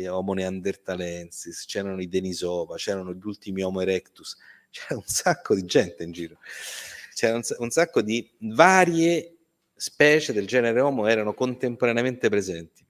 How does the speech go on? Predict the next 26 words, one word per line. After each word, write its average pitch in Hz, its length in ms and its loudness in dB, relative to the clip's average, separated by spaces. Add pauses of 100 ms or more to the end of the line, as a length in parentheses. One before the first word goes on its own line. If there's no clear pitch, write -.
centomila 92 460 -4
anni 87 160 -8
fa, - 180 -20 (960)
a 98 80 -2
metà 101 440 4
di 92 100 0
questa 92 280 -4
storia, 85 440 -6
no? 101 120 -6
Se 95 160 -6
noi 92 160 -8
pe-, 90 160 -10
mettessimo 90 640 -8
una 85 240 -10
specie 87 340 -8
di, 85 300 -12 (800)
facessimo 98 340 -4
una 104 120 2
foto, 95 600 2 (160)
no? 104 260 -4
Eh, 87 720 -6
z-, - 460 -14
con 95 160 -6
un 98 160 -2
drone 117 480 10
girassimo 104 840 2